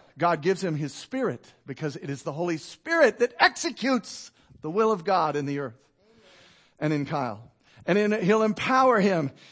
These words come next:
He'll, through agapeo love, influence him to choose God's choices. That's the work of the Spirit. Aren't you glad it's not just something we believe? "Oh yeah, I believe that, so I guess it'll happen now." No, you receive him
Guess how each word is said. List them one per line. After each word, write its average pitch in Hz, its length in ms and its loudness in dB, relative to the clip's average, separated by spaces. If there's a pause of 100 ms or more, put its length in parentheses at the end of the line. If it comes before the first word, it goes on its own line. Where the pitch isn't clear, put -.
(180)
He'll, 220 220 4
through 220 300 4
agapeo 220 920 4
love, 208 460 6
influence 214 720 2
him 123 320 -4 (380)
to 147 100 -12
choose 160 480 -4 (320)
God's 139 340 -4
choices. 110 640 -12 (920)
That's 151 220 -2
the 156 80 -6
work 151 180 -4
of 151 60 -6
the 139 80 -6
Spirit. 151 240 0
Aren't 220 180 2
you 285 60 -2
glad 226 280 4
it's 220 140 -2
not 214 180 2
just 208 200 -2
something 208 460 0
we 196 120 0
believe? 196 520 0 (220)
"Oh 214 140 6
yeah, 208 180 4
I 202 100 4
believe 190 300 0
that, 175 220 2
so 160 180 2
I 160 100 4
guess 165 200 -2
it'll 156 140 -2
happen 160 320 -2
now." 139 200 -2 (220)
No, 208 300 4 (160)
you 202 160 0
receive 262 440 0
him 220 160 4